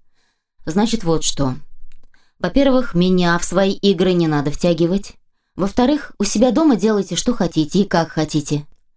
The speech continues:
Ксюша, ты либо согласна, и вы тихо уединяетесь, либо нет, и расходитесь по разным комнатам, и ведёте себя прилично".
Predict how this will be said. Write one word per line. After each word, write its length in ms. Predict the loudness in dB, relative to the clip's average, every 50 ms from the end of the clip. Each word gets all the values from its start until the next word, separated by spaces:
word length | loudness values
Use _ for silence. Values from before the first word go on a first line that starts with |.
| _ _ _ _
Ксюша, 460 | -6 0 2 2 2 2 0 -2 0
ты 140 | 2 4 4
либо 260 | 6 6 4 4 2
согласна, 680 | 0 -2 -2 0 0 0 0 0 0 2 0 0 0 -2 -2
и 140 | 2 4
вы 100 | 4 4
тихо 400 | 4 4 4 2 2 2 0 -2 2
уединяетесь, 840 | 4 6 6 6 6 6 6 6 8 8 6 4 2 0 -2 0 2
либо 220 | 2 2 4 4
нет, 280 | 2 2 2 0 -2 -4 -2
и 80 | -2 0
расходитесь 680 | 0 0 -2 0 2 2 4 4 2 2 2 -2 -2 0
по 160 | 0 0 0
разным 300 | 0 0 0 0 0 0
комнатам, 520 | 0 -2 0 0 0 -2 0 -2 -2 -2 -4 -2
и 120 | 2 4 4
ведёте 420 | 4 4 4 4 4 4 2 0
себя 260 | -2 -2 -2 -2 0
прилично". 680 | 0 2 4 4 4 2 0 -2 -2 -2 -2 -2 -4 -6